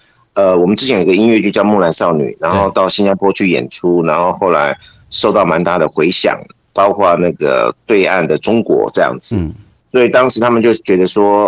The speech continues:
Speaker 1: 啊，那因为《木兰少女》的制作规格太大了，所以他们就希望能够做一个可以，呃，带着跑的音乐剧，就是不要那么，
Speaker 2: 嗯。
Speaker 1: 那么，那么大这样子。
Speaker 2: 嗯。
Speaker 1: 后来才开始有一个莎士比亚音乐剧的一个创作计划。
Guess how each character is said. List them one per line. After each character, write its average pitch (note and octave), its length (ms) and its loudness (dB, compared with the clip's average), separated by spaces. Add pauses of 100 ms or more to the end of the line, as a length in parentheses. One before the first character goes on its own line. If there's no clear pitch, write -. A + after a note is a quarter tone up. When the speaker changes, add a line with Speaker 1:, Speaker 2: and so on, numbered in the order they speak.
(140)
Speaker 1:
啊， A2+ 100 -2
那 C#3 100 2
因 D#3+ 120 2
为 D3 100 4
《木 D3 100 2
兰 A#2+ 140 2
少 A#2+ 140 0
女》 F#2+ 120 2
的 F2 120 -2 (260)
制 C3+ 140 -4
作 A2+ 120 2
规 A2 220 0
格 F#2+ 80 -2
太 G2+ 160 -2
大 E2+ 240 0
了， C#2+ 80 0
所 G#2 140 -2
以 - 20 2
他 G#2+ 80 0
们 A2 80 2
就 G#2+ 60 2
希 G#2+ 160 0
望 G#2 120 2
能 F#2 120 0
够 G2 100 0
做 F#2 240 0
一 E2+ 60 0
个 E2 220 0
可 - 140 -6
以， F2+ 240 0 (720)
呃， D2 400 0 (160)
带 B2 140 2
着 G2 140 -2
跑 C2+ 220 -4
的 C#2+ 300 -2
音 G#2 160 0
乐 F#2 140 2
剧， E2 240 -2
就 E2+ 160 -2
是 E2+ 140 -4
不 F2 100 -2
要 G2 80 2
那 G2 80 0
么， E2+ 140 0
Speaker 2:
嗯。 D#2 100 -8
Speaker 1:
那 G#2+ 100 -2
么， E2+ 220 0
那 G2 120 -4
么 E2+ 140 -2
大 - 280 -2
这 - 80 0
样 C2 160 -2
子。 - 300 -6
Speaker 2:
嗯。 E2 280 -6
Speaker 1:
后 G#2 100 0
来 G2+ 120 4
才 F#2+ 200 0 (160)
开 A2 160 -2
始 F#2+ 160 -2
有 D#2+ 80 2
一 D#2 40 0
个 E2+ 120 -2
莎 - 200 -2
士 - 120 -4
比 F#2+ 120 -2
亚 D#2 100 2
音 G#2 180 -2
乐 G#2 160 0
剧 F#2 200 -4
的 D#2+ 100 0
一 D2+ 60 -2
个 - 80 -4
创 F#2 260 -2
作 E2+ 120 0
计 D#2+ 280 -2
划。 - 260 -4